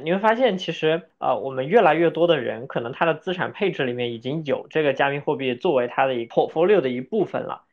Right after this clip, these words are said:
所以说，加密货币它可能已经慢慢的在进入到这个千千万万的这个家庭当中，而且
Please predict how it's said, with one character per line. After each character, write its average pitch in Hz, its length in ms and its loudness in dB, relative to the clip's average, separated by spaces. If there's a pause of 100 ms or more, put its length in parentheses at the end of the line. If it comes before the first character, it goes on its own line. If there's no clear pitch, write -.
所 - 160 0
以 202 120 4
说， 180 420 2
加 185 200 2
密 226 100 2
货 208 180 0
币 175 160 2
它 175 160 0
可 180 160 -6
能 123 160 -8
已 127 80 -10
经 143 400 -6 (160)
慢 185 160 4
慢 175 160 2
的 127 140 -2
在 156 240 2
进 208 240 0
入 139 160 -2
到 127 220 2
这 123 260 -2
个 120 320 -6
千 156 240 -4
千 160 160 0
万 151 180 2
万 139 160 0
的 120 80 -4
这 127 100 -4
个 127 100 0
家 143 260 2
庭 120 240 -8
当 110 180 -6
中， 117 160 -6
而 139 140 0
且 131 340 -4